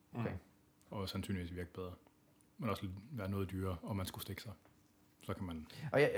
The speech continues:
Speaker 2: jeg tror, det her med, at man skal stikke sig, det er altså noget af det, der gør, at man måske, øh, i første omgang bliver skræmt væk, især i CrossFit-verdenen,
Speaker 1: Ja.
Speaker 2: hvor det ikke er mere udbredt endnu. Øh.
Speaker 1: Og s-,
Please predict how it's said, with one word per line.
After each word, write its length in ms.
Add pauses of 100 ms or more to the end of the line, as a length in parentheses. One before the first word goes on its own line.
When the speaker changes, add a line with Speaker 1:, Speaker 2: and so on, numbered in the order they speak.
(100)
Speaker 2:
jeg 120
tror, 140
det 160
her 80
med, 140
at 240
man 100
skal 140
stikke 260
sig, 180
det 100
er 100
altså 160
noget 220
af 140
det, 140
der 100
gør, 240
at 160
man 140
måske, 320 (200)
øh, 60 (320)
i 40
første 320
omgang 300
bliver 160
skræmt 320
væk, 180
især 200
i 40
CrossFit-verdenen, 600
Speaker 1:
Ja. 20
Speaker 2:
hvor 80
det 100
ikke 220
er 120
mere 260
udbredt 420
endnu. 320 (100)
Øh. 260 (340)
Speaker 1:
Og 80
s-, 160